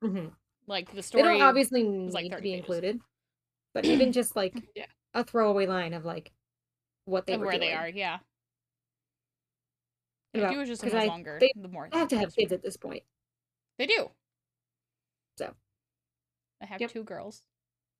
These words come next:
Speaker 3: They do.
Speaker 2: And
Speaker 1: Anyway,
Speaker 2: maybe the
Speaker 3: We
Speaker 2: boy's
Speaker 3: will, uh,
Speaker 2: around yet. I don't know.
Speaker 3: I don't know.
Speaker 1: I do also
Speaker 3: I don't
Speaker 1: think it's
Speaker 3: remember.
Speaker 1: interesting that Cecily and Gabriel had kids before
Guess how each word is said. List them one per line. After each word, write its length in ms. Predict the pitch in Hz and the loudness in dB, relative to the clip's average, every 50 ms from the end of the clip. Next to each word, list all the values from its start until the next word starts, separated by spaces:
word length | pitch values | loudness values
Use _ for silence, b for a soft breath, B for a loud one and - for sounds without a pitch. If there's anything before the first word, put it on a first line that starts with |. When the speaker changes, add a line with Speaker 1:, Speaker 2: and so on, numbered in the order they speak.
| _ _ _ _ _ _ _ _ _ _ _ _ _ _ _ _ _ _ - | _ _ _ _ _ _ _ _ _ _ _ _ _ _ _ _ _ _ -16
Speaker 3:
They 120 | 233 220 | -16 -12
do. 280 | 214 214 - 277 - - _ _ _ _ _ _ _ _ _ _ _ _ _ _ _ _ _ _ _ _ _ _ _ | -12 -12 -12 -12 -18 -20 _ _ _ _ _ _ _ _ _ _ _ _ _ _ _ _ _ _ _ _ _ _ _
Speaker 2:
And 120 | 359 320 285 | -4 -2 -2
Speaker 1:
Anyway, 200 | 254 233 247 247 | -2 -2 -4 -6
Speaker 2:
maybe 320 | 214 220 247 233 233 214 | -6 -8 -6 -4 -6 -6
the 120 | 202 202 208 | -6 -6 -6
Speaker 3:
We 80 | - | -4
Speaker 2:
boy's 180 | 208 202 196 196 | -2 -2 -2 -2
Speaker 3:
will, 80 | 196 196 | -2 -2
uh, 40 | 196 | -2
Speaker 2:
around 240 | 196 196 196 - - | -2 -4 -6 -10 -12
yet. 160 | - - - | -12 -14 -12
I 80 | - - | -14 -18
don't 120 | 95 98 | -18 -18
know. 120 | 101 - - _ _ _ _ _ _ _ _ _ _ _ _ _ _ _ _ _ _ _ _ _ _ _ _ _ | -18 -20 -20 _ _ _ _ _ _ _ _ _ _ _ _ _ _ _ _ _ _ _ _ _ _ _ _ _
Speaker 3:
I 40 | 214 | -12
don't 140 | 196 196 233 | -10 -10 -10
know. 120 | - - 220 | -12 -8 -8
Speaker 1:
I 60 | 226 | -4
do 200 | 190 254 277 285 | 0 2 4 4
also 180 | 277 247 220 214 | 4 6 6 4
Speaker 3:
I 20 | |
don't 60 | 233 | 4
Speaker 1:
think 140 | 220 220 208 | 2 2 0
it's 60 | 214 196 | 2 0
Speaker 3:
remember. 40 | 214 | 0
Speaker 1:
interesting 400 | 190 - 190 - - 196 190 190 | 0 -2 -8 -8 -8 -6 -4 -2
that 220 | 185 180 185 - _ _ _ _ _ _ _ _ _ _ _ _ _ - | -2 -2 -2 -6 _ _ _ _ _ _ _ _ _ _ _ _ _ -6
Cecily 320 | - 208 - - 202 190 | -4 -4 -2 -2 -2 -2
and 100 | 180 170 | -2 -2
Gabriel 320 | 185 180 170 180 185 - | -2 -2 -2 -4 -8 -8
had 180 | 185 214 220 - | -10 -10 -12 -10
kids 220 | - 220 202 - - | -10 -10 -10 -8 -10
before 460 | - - - - - - - 220 | -10 -10 -8 -8 -10 -8 -8 -10